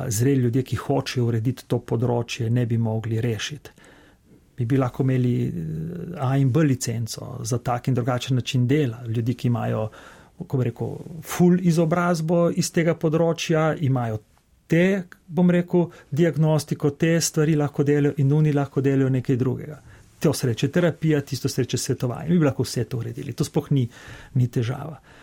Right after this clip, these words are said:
Ampak tisto, kar, kar je, eh, na našem področju žal še vedno prisotno, je, da zaradi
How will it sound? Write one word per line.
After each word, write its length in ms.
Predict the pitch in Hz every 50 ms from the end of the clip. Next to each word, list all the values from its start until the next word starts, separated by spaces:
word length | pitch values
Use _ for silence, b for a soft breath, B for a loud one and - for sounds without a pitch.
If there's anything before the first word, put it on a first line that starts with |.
| B B B B B
Ampak 240 | - - 143 - -
tisto, 300 | - 233 233 - 247 -
kar, 200 | - 165 147 -
kar 160 | - 156 139
je, 180 | 143 147 143 139 139 139
eh, 80 | 135 - 143 143 135 135 139
na 160 | 143 135 131
našem 380 | 131 147 - 226 - - 240 196
področju 680 | - 151 120 135 143 151 165 156 160 - - 131 123 117 110 113 131 - -
žal 560 | 113 95 - 143 143 - 262 277 - 131 127 131 143 139 156 180 143
še 200 | - - - 139
vedno 280 | 151 160 156 165 160
prisotno, 680 | 151 - 143 123 - - 175 208 220 - - - 127 117
je, 260 | 117 139 - - 127 B B B B B B B B B
da 240 | - 113 139 139 131 135
zaradi 840 | 135 113 139 135 143 139 127 123 123 127 123 120 127 123 117 107